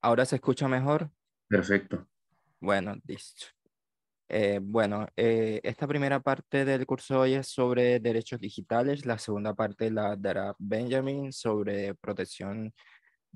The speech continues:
Speaker 1: eh, de datos personales. Y bueno, empecemos acá.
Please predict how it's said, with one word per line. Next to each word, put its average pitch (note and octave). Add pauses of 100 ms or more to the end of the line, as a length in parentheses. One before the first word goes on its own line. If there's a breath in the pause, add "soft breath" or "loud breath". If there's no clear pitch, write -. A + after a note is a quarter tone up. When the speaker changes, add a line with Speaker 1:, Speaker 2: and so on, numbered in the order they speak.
Speaker 1:
eh, G#2
de G2+
datos G#2
personales. D3+ (680)
Y B2
bueno, G#2 (120)
empecemos G2
acá. F2